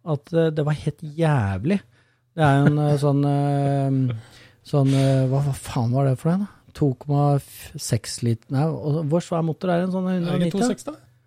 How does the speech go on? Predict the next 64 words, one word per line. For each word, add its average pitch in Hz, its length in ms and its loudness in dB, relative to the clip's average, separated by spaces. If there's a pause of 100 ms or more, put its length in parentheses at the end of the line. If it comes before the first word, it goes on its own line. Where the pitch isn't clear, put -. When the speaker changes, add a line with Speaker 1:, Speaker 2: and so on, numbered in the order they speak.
(180)
Speaker 1:
Er 147 60 2
det 160 100 0
to 156 120 -4
komma 170 180 -6
seks 156 220 -4
liter? 202 240 0 (100)
Speaker 2:
Ja, - 300 -20
det - 100 -16
Speaker 1:
Ja, 160 80 0
sånn 214 140 4
Speaker 2:
er, - 20 4
det 156 80 -2
er 214 80 6
ikke 160 100 8
Speaker 1:
seksten - 220 -2
ventiler, 160 480 4
sånn 170 320 -2
sugemotor, 120 680 2 (140)
Speaker 2:
Ja. 143 220 -8 (120)
Speaker 1:
med 160 440 2 (100)
pi-, 147 400 -2 (140)
pipene 127 420 -2
står 139 220 2
rett 131 240 0
opp 113 220 -4
og 131 160 0
hei 110 100 0
hvor 117 140 -2
det 127 80 -2
går. 123 180 2
Det 123 80 0
høres 107 320 0
jo 127 100 -2
ut 107 60 -6
som 131 140 -4
en 127 80 2
lokomotiv 107 520 -2
når 117 60 0
han 127 120 0
kommer 113 280 -2
rett 104 120 -4
mot 101 120 -6
deg. 143 160 0 (880)
Og 175 80 2
den 214 160 6
gikk 175 240 0
så 202 160 -4
hardt, 202 260 -6
den. 226 200 2 (120)
Jeg 180 100 0
kjørte 156 300 0
på 170 420 2
Våler, 160 360 2
husker - 420 -6
jeg 156 360 0
han 160 100 -2
gikk, 165 240 -2
og 160 80 2
så 175 140 -8
synes 113 260 -6
jeg 170 80 -2
han 180 140 -2
gikk - 180 -14
litt - 240 -12